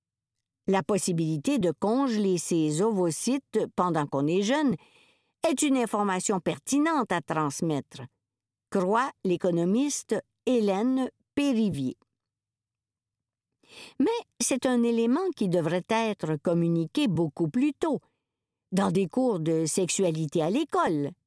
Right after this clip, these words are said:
dit-elle. Les raisons profondes pour lesquelles les femmes repoussent une grossesse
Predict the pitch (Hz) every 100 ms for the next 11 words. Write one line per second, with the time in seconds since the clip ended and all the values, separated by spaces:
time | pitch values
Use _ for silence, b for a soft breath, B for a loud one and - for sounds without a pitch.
0 | - 147 147 - 95 - 143 _ _ _
1 | _ _ _ _ B B B 233 262 240
2 | 240 226 269 269 220 202 466 508 247 190
3 | 175 165 233 196 165 151 233 233 180 139
4 | 170 247 196 - 339 - 214 175 160 160
5 | 156 160 381 403